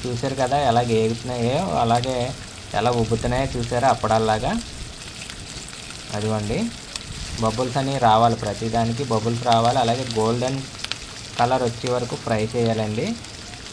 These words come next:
బాగా బ్రౌన్ రాకూడదు, గుర్తుపెట్టుకోండి. గోల్డెన్ కలర్ ఎప్పుడైతే వస్తుందో అప్పుడు తీసేసుకోవచ్చు. ఏగలేదేమో అని అనుకోకూడదు, ఎందుకంటే ఇవి బాగా పలసగా ఉంటాయి కాబట్టి ఆయిల్లో వేయగానే ఫ్రై అయిపోతాయండి.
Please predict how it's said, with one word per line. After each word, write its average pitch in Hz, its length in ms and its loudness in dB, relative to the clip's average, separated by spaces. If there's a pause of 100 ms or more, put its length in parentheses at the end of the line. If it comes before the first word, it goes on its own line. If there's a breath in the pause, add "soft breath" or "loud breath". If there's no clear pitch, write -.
(340)
బాగా 127 180 8 (120)
బ్రౌన్ 127 380 6
రాకూడదు, 139 480 6
గుర్తుపెట్టుకోండి. 123 680 -4 (160)
గోల్డెన్ 131 440 0
కలర్ 139 280 2
ఎప్పుడైతే 127 400 -2 (100)
వస్తుందో 131 380 0 (140)
అప్పుడు 120 280 0 (540)
తీసేసుకోవచ్చు. 123 720 -2 (280)
ఏగలేదేమో 131 640 0 (260)
అని 120 160 2
అనుకోకూడదు, 113 580 0 (120)
ఎందుకంటే 131 440 -2 (120)
ఇవి 127 100 -4 (100)
బాగా 107 240 6
పలసగా 107 420 0
ఉంటాయి 123 260 -4
కాబట్టి 117 400 0 (1400)
ఆయిల్లో 123 380 4
వేయగానే 143 460 2 (320)
ఫ్రై 123 180 2 (100)
అయిపోతాయండి. 123 680 0